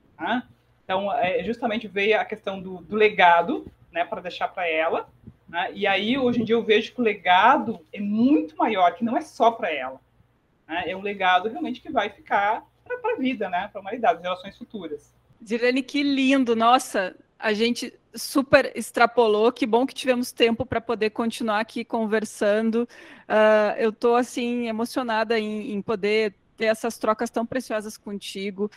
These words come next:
Speaker 2: Que legal que tu conseguiste enxergar a tua história como algo de, de um valor absurdo.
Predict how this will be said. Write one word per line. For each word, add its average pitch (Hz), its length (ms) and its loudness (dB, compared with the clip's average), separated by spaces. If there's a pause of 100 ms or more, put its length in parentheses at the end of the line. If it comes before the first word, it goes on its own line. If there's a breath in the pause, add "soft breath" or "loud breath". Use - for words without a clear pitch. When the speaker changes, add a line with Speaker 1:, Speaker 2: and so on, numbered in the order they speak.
(260 soft breath)
Speaker 2:
Que 277 120 -6
legal 226 380 4
que 247 160 -6
tu 226 540 2
conseguiste 233 640 -4
enxergar 226 480 0
a 226 40 -2
tua 240 140 0
história 220 480 0
como 208 460 -4
algo 214 320 0
de, 202 400 -8
de 190 140 -8
um 208 60 -6
valor 208 340 -2
absurdo. 233 800 -4